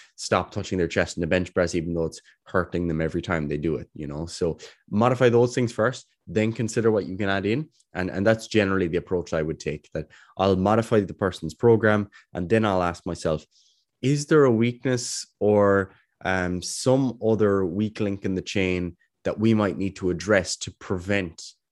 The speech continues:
um, instances like this in the first place?" You know, an easy example there would be something like a hamstring strain, you know? Someone might strain their hamstring during a sporting activity or even in the gym.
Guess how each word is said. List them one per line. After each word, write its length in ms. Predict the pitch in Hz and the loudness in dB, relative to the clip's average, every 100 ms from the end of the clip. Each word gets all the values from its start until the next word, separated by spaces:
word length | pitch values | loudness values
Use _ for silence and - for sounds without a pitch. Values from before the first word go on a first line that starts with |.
| _ - | _ -6
um, 340 | 90 85 82 - | -4 -4 -6 -8
instances 580 | 95 - 92 82 87 | -10 -8 -10 -6 -6
like 220 | 82 80 - | -4 -6 -6
this 180 | 85 | -8
in 80 | - | -8
the 80 | 76 | -12
first 340 | - 69 - | -12 -16 -16
place?" 300 | - 57 - | -14 -14 -12
You 60 | - | -8
know, 120 | 95 | -4
an 80 | 104 | 0
easy 240 | 135 104 | 0 0
example 440 | 98 87 90 80 87 | -4 -2 -2 -2 0
there 220 | 107 104 | 0 2
would 140 | 98 | -2
be 80 | 85 | -6
something 320 | 85 90 80 | -8 -6 -6
like 240 | 87 85 - _ _ _ _ | -4 -4 -6 _ _ _ _
a 60 | 107 | -4
hamstring 480 | 120 110 - 92 76 | 0 -2 -2 -6 -6
strain, 400 | - 76 58 - _ | -8 -8 -10 -20 _
you 120 | 82 | -8
know? 280 | 80 90 107 _ _ _ | -6 -6 -8 _ _ _
Someone 300 | - 131 131 | -6 -2 0
might 220 | 113 95 | 0 0
strain 300 | - - 101 | -4 -4 -2
their 100 | 90 | -2
hamstring 520 | 85 104 104 - 101 98 | -2 -4 -4 -4 -4 -2
during 340 | 85 82 78 | -4 -4 -6
a 200 | 76 73 | -8 -8
sporting 460 | - - 101 98 92 | -8 -2 -2 -2 -4
activity 480 | 90 - 92 92 | -4 -4 -2 0
or 140 | 87 80 | 0 -2
even 240 | 78 80 | -4 -8
in 140 | 78 76 | -8 -8
the 80 | 73 | -8
gym. 440 | 87 104 107 104 | -2 -2 -2 -6